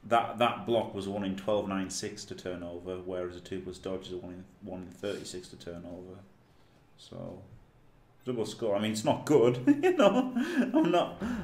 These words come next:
I'm not acting like the dice haven't been bad or anything, but, um, out of range of the mighty blow. Three dice on him. Two D, two D, two D.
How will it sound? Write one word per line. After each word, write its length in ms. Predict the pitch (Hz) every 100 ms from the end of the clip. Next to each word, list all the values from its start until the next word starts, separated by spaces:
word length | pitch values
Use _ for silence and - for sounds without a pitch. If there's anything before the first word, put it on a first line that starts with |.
| -
I'm 180 | 160 165
not 300 | 160 131 160
acting 260 | - 135 127
like 280 | 127 131 127
the 80 |
dice 340 | 113 127 127 123
haven't 260 | 127 120 113
been 220 | 113 110
bad 200 | 131 113
or 100 | 101
anything, 520 | 101 98 101 104 147 - - -
but, 220 | - 104 104
um, 600 | 104 104 104 101 101 101 - - - - - - - - - - - - - - - - - 98 95 - -
out 160 | 90
of 60 | 87
range 220 | 92 92
of 40 | 90
the 40 |
mighty 220 | 90 92 92 87
blow. 280 | 90 90 90 - - - - - _ - - - - - - - - - - -
Three 160 | 107 110
dice 300 | 107 107 107
on 140 | 104
him. 440 | 107 110 110 110 110 - -
Two 180 | 104 98
D, 220 | 101 104
two 280 | 101 101 98
D, 360 | 101 101 98 98
two 160 | - 104
D. 260 | 101 101